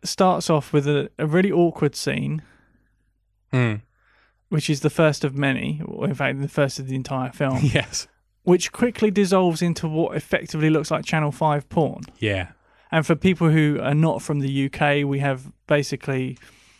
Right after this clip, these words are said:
Speaker 1: uh, five terrestrial television channels, the, the smallest of which is Channel five. And basically every Friday night at sort of eleven, twelve o'clock, they used to put on, like, a,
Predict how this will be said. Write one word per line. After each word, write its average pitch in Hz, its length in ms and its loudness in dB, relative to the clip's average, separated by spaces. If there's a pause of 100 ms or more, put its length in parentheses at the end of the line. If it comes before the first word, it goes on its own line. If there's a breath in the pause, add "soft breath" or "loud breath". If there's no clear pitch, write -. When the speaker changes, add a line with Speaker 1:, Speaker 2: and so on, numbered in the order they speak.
(560 soft breath)
Speaker 1:
uh, 135 300 0
five 156 460 2
terrestrial 147 420 -2
television 135 400 -2
channels, 131 500 -6 (120)
the, 131 260 -4
the 135 220 -8 (180)
smallest 156 500 -2
of 131 100 -8
which - 280 -4
is 127 100 -12
Channel 131 340 -6
five. 135 420 -4 (360 loud breath)
And 131 300 -4 (1040)
basically 143 340 2
every 165 280 2
Friday 139 400 0
night 131 280 0
at 113 220 -6
sort 135 220 -8
of 135 80 -8
eleven, 139 340 -2
twelve 139 240 -2
o'clock, 131 300 -6
they 131 100 -4
used 135 240 -2
to 143 60 -6
put - 200 -6
on, 131 220 -4
like, 123 320 -10
a, - 160 -16